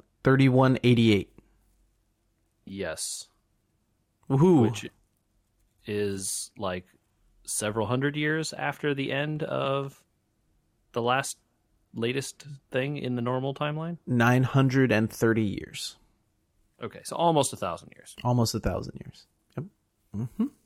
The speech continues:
Speaker 2: Um, is this the part where someone says "quantum slipstream"? When she's talking to, when she meets
Speaker 1: Oh, she,
Speaker 2: Book
Speaker 1: when
Speaker 2: and
Speaker 1: she
Speaker 2: talking
Speaker 1: goes to
Speaker 2: him?
Speaker 1: meet Book, yeah. But we, before we go to meet Book, I have a question.
Speaker 2: Okay,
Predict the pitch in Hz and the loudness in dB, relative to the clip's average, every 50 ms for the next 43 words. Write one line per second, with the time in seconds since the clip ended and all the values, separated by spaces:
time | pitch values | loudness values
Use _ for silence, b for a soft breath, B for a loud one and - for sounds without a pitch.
0 | _ 127 120 113 113 113 113 117 - 147 143 139 135 - - 254 254 - - 220 | _ -4 -4 -2 -2 -4 -6 -6 -6 -6 -4 -4 -6 -6 -6 -6 -6 -6 -6 -8
1 | 190 - - 190 190 - 151 147 151 139 - - 151 143 143 139 135 131 - - | -6 -2 0 0 0 0 0 0 0 0 0 -2 -2 0 0 0 0 0 0 2
2 | 131 131 127 - - - - 120 127 131 131 - 123 120 110 - - 120 123 - | 2 2 2 -2 -6 -6 -2 -2 -2 0 0 -2 -2 -2 -4 -4 -4 -6 -6 -6
3 | - - - 127 123 127 135 131 - _ _ _ _ _ _ _ _ _ _ _ | -8 -8 -6 -6 -6 -6 -6 -10 -12 _ _ _ _ _ _ _ _ _ _ _
4 | _ _ _ _ _ _ _ _ _ _ _ _ _ _ _ _ _ _ _ 143 | _ _ _ _ _ _ _ _ _ _ _ _ _ _ _ _ _ _ _ -6
5 | 117 113 110 113 - _ _ _ _ _ _ _ - - - 131 123 - - - | -6 -6 -6 -8 -10 _ _ _ _ _ _ _ -16 -12 -8 -8 -8 -8 -6 -2
6 | 127 117 120 - 123 117 110 110 101 98 117 - 120 113 - - 120 113 123 135 | -2 -2 0 -2 -4 -4 -4 -4 -8 -10 -12 -8 -6 -6 -4 -4 0 2 4 6
7 | 131 123 - - 156 147 143 151 151 147 - 170 156 170 170 165 - - 151 139 | 6 6 6 4 4 6 6 6 6 6 6 6 6 6 6 6 6 6 6 6
8 | 143 135 120 104 107 110 120 107 101 - - 117 113 107 104 104 101 117 113 123 | 6 6 4 2 2 4 4 4 4 2 2 4 4 4 4 4 4 4 4 4
9 | 131 123 127 - - 180 196 202 185 160 156 160 143 127 127 123 107 110 117 110 | 4 2 2 2 4 4 6 6 6 6 6 4 4 4 2 0 2 2 2 4
10 | - 110 117 127 110 104 - - 113 104 120 - - - - 143 - _ _ _ | 4 4 4 4 4 2 0 0 0 0 0 -2 -8 -12 -16 -18 -18 _ _ _
11 | _ _ _ _ _ - 156 165 156 156 | _ _ _ _ _ -4 -4 -4 -4 -10